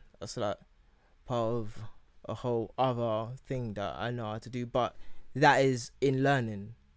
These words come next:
But I feel like everybody can learn that. Everyone should be able to learn, not e-, maybe not that, but just articulating how you're feeling about something.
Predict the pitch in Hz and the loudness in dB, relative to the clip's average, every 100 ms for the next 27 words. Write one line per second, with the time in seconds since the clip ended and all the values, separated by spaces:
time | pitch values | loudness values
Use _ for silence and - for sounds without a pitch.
0 | _ - - - - - - 127 127 87 | _ -20 -20 -20 -20 -20 -4 2 4 4
1 | 123 - 151 139 120 - 135 147 123 113 | 0 2 2 4 4 2 2 2 0 -4
2 | 107 - 120 104 101 95 95 107 143 131 | -4 -6 -4 -4 -4 -6 -6 -4 -4 -4
3 | 127 123 - 120 123 127 120 120 - 120 | -6 -6 -8 -8 -4 -2 -2 -6 -6 -2
4 | 120 113 107 - - - - 147 170 170 | -2 -4 -8 -14 -20 -20 -2 4 8 8
5 | 165 160 190 196 170 98 107 135 175 - | 6 6 6 8 4 4 4 4 4 0
6 | 120 - 139 - - - - - - 135 | -8 -4 -4 -4 -12 -20 -20 -20 -2 0
7 | 123 - 226 - 160 143 131 123 156 151 | 0 0 -2 0 2 4 2 2 2 2
8 | 131 - - 151 135 120 104 104 - - | 0 -4 -2 0 0 -2 -4 -6 -6 -8
9 | 104 101 90 95 | -8 -8 -10 -10